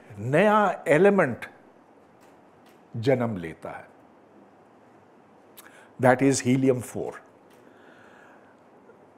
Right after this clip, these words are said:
इससे हमने ये जाना कि कायनात की इब्तदा में इतनी ताकत थी, खूब ताकत थी कि जो सादा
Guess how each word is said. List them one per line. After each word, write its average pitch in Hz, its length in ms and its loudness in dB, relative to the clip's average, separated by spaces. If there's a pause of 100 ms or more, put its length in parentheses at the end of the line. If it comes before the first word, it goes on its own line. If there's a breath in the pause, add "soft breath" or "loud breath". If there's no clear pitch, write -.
(300)
इससे 185 360 4
हमने 156 280 0
ये 135 240 2
जाना 117 360 2
कि 131 840 0 (1160)
कायनात 117 480 2
की 151 120 -4
इब्तदा 139 600 2
में 185 240 0 (1200 soft breath)
इतनी 170 320 2
ताकत 151 540 4
थी, 131 480 -2 (360)
खूब - 320 4
ताकत 127 440 4
थी 117 180 -2 (380 loud breath)
कि 170 140 6
जो 170 180 6
सादा 147 840 2